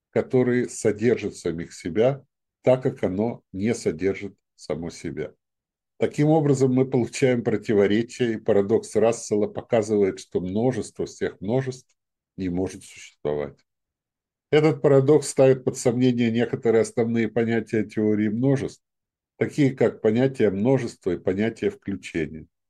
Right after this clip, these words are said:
Он также указывает на ограничения нашего понимания о множествах и на необходимости более строгих и точных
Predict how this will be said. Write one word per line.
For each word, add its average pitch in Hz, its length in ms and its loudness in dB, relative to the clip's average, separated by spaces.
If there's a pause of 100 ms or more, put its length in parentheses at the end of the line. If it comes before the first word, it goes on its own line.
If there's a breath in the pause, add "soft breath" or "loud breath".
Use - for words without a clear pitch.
(340)
Он 123 200 -2
также 131 300 2
указывает 117 680 2
на 110 140 2
ограничения 113 800 0
нашего 107 440 0
понимания 104 840 0
о 101 100 -4
множествах 110 840 -4
и 117 120 -2
на 110 120 0
необходимости 110 920 -2
более 104 380 0
строгих 101 720 -2
и - 80 -8
точных - 680 -4